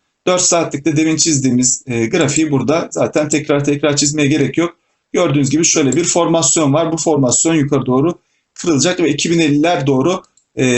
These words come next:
hedefine ulaşacak gibi gözüküyor. Aralarda dediğimiz gibi iki bin otuzlar var. Burada bir duraksama yapabilir. Duraksama yapması gayet normal. Sonra iki binlere bir, e, dinlenme yapabilir. E, bunları ilerleyen günlerde şöyle bir senaryo çizelim yani şimdilik.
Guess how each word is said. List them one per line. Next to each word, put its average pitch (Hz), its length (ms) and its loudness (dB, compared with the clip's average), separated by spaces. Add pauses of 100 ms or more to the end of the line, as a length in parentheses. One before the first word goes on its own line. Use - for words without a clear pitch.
(300)
hedefine 147 640 0
ulaşacak 151 500 0
gibi 175 200 -4
gözüküyor. 156 500 0 (100)
Aralarda 139 540 0
dediğimiz 139 360 0
gibi 147 160 0
iki - 220 -2
bin 160 60 0
otuzlar 139 420 -2
var. 170 240 0 (320)
Burada 151 300 0
bir 147 160 0
duraksama 156 640 0
yapabilir. 156 640 -2 (240)
Duraksama 151 420 0
yapması 135 380 0
gayet 151 380 0
normal. 151 300 2
Sonra 147 260 -2
iki 135 180 -4
binlere 117 340 0
bir, 123 160 -4 (120)
e, 113 240 -4
dinlenme 131 360 0
yapabilir. 131 500 -6 (460)
E, 143 280 0
bunları 165 300 2
ilerleyen 156 500 2
günlerde 135 640 0
şöyle 135 340 0
bir 175 60 0
senaryo 151 500 0
çizelim 139 400 0
yani 110 180 0
şimdilik. 107 460 -2